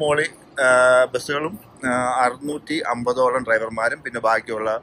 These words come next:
ആ, വേറെ മാനേജ്മെന്റ് പോസ്റ്റ്, ആ, അങ്ങനെയുള്ള ഏകദേശം ഒരു പത്ത്, ആ, എഴുന്നൂറോളം സ്റ്റാഫുള്ള വലിയൊരു കമ്പനിയാണ്. ഈ കിടക്കുന്ന ഒരു എം എ എൻ, ഫസ്റ്റ് കിടക്കുന്ന ബസ് എം എ എൻ മാൻ്റെ ബസ്സാണ്. അതിൻ്റെ അപ്പുറം കിടക്കുന്നതെല്ലാം, ആ,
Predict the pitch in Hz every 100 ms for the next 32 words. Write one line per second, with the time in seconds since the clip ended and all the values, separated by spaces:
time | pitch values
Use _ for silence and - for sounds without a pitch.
0 | _ _ _ - 107 107 107 107 107 107
1 | 117 117 113 117 117 113 107 107 101 117
2 | 117 - 117 110 110 - - 151 151 151
3 | 147 156 170 151 151 160 156 175 160 156
4 | 147 - 165 165 - _ _ _ _ -
5 | 135 135 123 143 147 147 156 156 156 151
6 | 139 131 139 135 123 131 135 117 120 123
7 | 113 117 - _ 139 131 123 117 117 117
8 | 113 - 123 127 131 117 135 131 147 127
9 | 123 113 - 120 120 135 139 143 151 -
10 | - - - - - 123 131 143 135 120
11 | 117 101 - - - - - - - -
12 | - - 147 147 143 135 139 131 131 131
13 | 113 143 - - - - - - - -
14 | - - 131